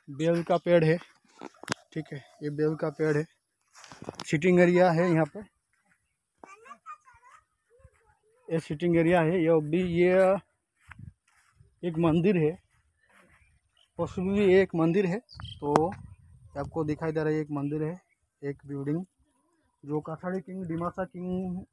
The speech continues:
का आमन से है। From the time of the Kathari and Dimasa king, uh, this has been built and now it is standing alone and attracting people to travel it and have a fun out of it।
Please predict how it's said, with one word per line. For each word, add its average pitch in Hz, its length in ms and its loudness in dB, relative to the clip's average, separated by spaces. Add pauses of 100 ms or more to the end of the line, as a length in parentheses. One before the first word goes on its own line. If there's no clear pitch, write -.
(160)
का 160 80 -8
आमन 175 440 -6
से 170 140 -10
है। 170 420 -6 (680)
From 165 120 -2
the 170 120 0
time 196 240 -2
of 196 140 -2
the 175 220 -8
Kathari 180 320 -16
and 180 160 -8
Dimasa 156 360 -6
king, 175 380 -14
uh, 190 180 -6
this 147 260 -8
has 151 180 -12
been 160 180 -4
built 175 360 -8
and 147 140 0 (120)
now 151 120 2
it 160 180 -2
is 147 200 -6
standing 165 400 -4 (180)
alone 165 300 -2 (720)
and 143 160 -6
attracting 170 420 -6
people 202 400 -6 (120)
to 208 60 2 (1040)
travel 185 320 -2
it - 320 -2
and 160 100 -2 (100)
have 156 140 -2
a 175 140 0 (880)
fun 175 240 -6 (200)
out 160 240 -2
of 143 100 -6
it। - 180 -8